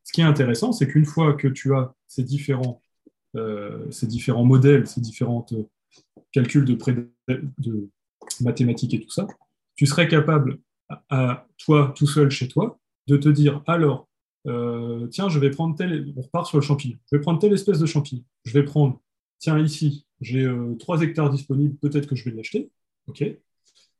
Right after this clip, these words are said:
et, euh, je vais mettre ça, ça, ça en place. Donc, si on repart, par exemple, sur le un hectare tout à l'heure pour cent mille euros par an. Là, en fait, d-, déjà de l'avoir modélisé, qu'est-ce que ça fait ? Ça veut dire que tu peux avancer à horizon de dix, cinquante ou cent ans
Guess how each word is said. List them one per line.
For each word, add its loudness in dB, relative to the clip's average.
et, -2
euh, -2
je -6
vais 2
mettre -4
ça, -6
ça, -6
ça -8
en 0
place. -6
Donc, -12
si -8
on -2
repart, -6
par -6
exemple, -2
sur -8
le -6
un -2
hectare -4
tout -12
à -6
l'heure -6
pour -10
cent -8
mille -2
euros 0
par -10
an. -20
Là, 0
en 2
fait, -4
d-, -4
déjà -2
de -2
l'avoir -4
modélisé, -4
qu'est-ce -8
que -10
ça -8
fait ? -20
Ça -4
veut -2
dire -2
que -4
tu -4
peux -4
avancer -4
à -4
horizon 2
de -2
dix, -10
cinquante -4
ou -20
cent -12
ans -14